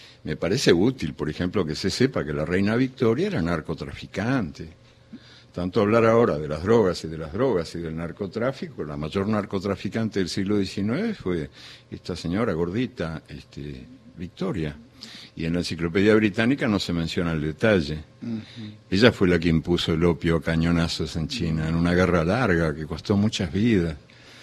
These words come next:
Speaker 1: muchas vidas chinas.
Speaker 2: Ujú.
Speaker 1: <laughs> La Armada Británica peleó durante años de años para imponer el opio. Los chinos no querían el opio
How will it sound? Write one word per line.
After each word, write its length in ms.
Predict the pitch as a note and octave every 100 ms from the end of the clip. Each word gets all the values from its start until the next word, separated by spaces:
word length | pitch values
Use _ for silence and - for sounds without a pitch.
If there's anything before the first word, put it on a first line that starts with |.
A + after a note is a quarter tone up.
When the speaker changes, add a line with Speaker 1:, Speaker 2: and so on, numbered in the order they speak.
| - -
Speaker 1:
muchas 240 | F2 F2+
vidas 240 | E2 A2+ D#2
chinas. 520 | - A2+ E2+ C#2+ -
Speaker 2:
Ujú. 920 | - A#2+ G2 - A#2+ A2 B2 B2 - - - B2
Speaker 1:
<laughs> 40 | F2
La 100 | F2+
Armada 400 | G2 G#2+ G2+ F2+
Británica 720 | E2+ D2 A#2 D#3+ D#2 E2 D#2+
peleó 400 | E2 D#2+ F#2 F2
durante 400 | F2+ E2+ E2 E2+
años 380 | C3 C#3+ F#2 E2+
de 140 | F#2+
años 260 | D3 B2+ F2
para 180 | F2
imponer 380 | D#2+ D2+ F2 A2+
el 120 | F#2 G#2+
opio. 380 | D3 - E2+
Los 180 | D#2 D#2+
chinos 280 | - A2+ A#2
no 100 | F2+
querían 380 | D#2+ F#2+ C3 E2
el 100 | D#2
opio 400 | D#2 E2 D#2+